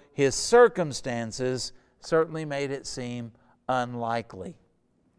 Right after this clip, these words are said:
How many stories have you heard over the years about people that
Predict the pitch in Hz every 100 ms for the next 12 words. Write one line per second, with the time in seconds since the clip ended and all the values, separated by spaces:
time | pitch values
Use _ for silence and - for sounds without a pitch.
0 | _ _ 349 349 - - 170 170 170 165
1 | 143 143 143 143 104 143 156 147 139 131
2 | 113 123 143 160 147 - _ _ _ _
3 | _ _ _ - 165 180 175 - 185 170
4 | 208 208 190 139 127 -